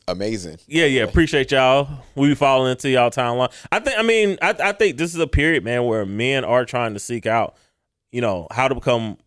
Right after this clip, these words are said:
Speaker 1: Better men.
Speaker 2: better men. And
Speaker 1: Better
Speaker 2: like,
Speaker 1: fathers.
Speaker 2: and, and I, and I don't even wanna say, like, more masculinity, but we, we are in a society where it's like, w-, the only people that are, that are being put forth are people that misunderstand masculinity.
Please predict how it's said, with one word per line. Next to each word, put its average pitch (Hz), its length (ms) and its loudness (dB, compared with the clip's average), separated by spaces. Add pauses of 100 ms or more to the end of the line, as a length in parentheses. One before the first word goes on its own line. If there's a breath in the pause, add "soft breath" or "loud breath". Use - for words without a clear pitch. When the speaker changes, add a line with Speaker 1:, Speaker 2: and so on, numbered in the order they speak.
(500)
Speaker 1:
Better 113 260 -4
men. 107 320 -4
Speaker 2:
better 147 200 0
men. 139 340 0
And 110 80 0
Speaker 1:
Better 113 60 2
Speaker 2:
like, 113 180 2
Speaker 1:
fathers. 131 180 2
Speaker 2:
and, 170 140 0
and 175 140 2
I, 180 180 0
and 185 80 0
I 170 180 -2
don't 196 80 2
even 185 140 2
wanna 147 100 0
say, 139 160 2
like, 107 160 2
more 120 220 0
masculinity, 117 580 0
but 104 260 -2 (320 loud breath)
we, 160 200 4
we 170 120 4
are 185 160 4
in 165 100 0
a 143 60 0
society 131 480 0
where 107 360 0
it's 98 140 -6
like, 104 260 -2 (1120)
w-, 113 160 -10
the 139 80 2
only 170 200 4
people 165 220 -2
that 131 160 2
are, 117 160 2
that 120 200 0
are 110 40 0
being 113 240 -4
put - 240 -2
forth 143 460 2 (400)
are 107 80 -4
people 117 280 -2
that 98 140 -2
misunderstand 107 720 -2
masculinity. 92 640 -8